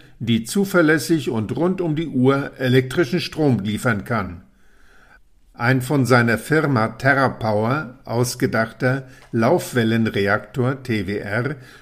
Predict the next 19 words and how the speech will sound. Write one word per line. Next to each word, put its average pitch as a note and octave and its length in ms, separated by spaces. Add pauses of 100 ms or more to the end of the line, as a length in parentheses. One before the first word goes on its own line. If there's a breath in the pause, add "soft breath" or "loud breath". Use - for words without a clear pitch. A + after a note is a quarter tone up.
(120)
könne D3 300
automatisch B2+ 800
laufen, D3 560
unterirdisch B2+ 960
arbeiten D3 680 (280 loud breath)
und C#3 200
sogar D3 320
mit D3 220
Atommüll C#3 640
betrieben A#2+ 560
werden B2 480 (160 loud breath)
und B2+ 220
habe C3 340
alle F3 260
wichtigen D3 540
Probleme B2+ 560
gelöst, B2 640
schreibt - 500
Gates. - 600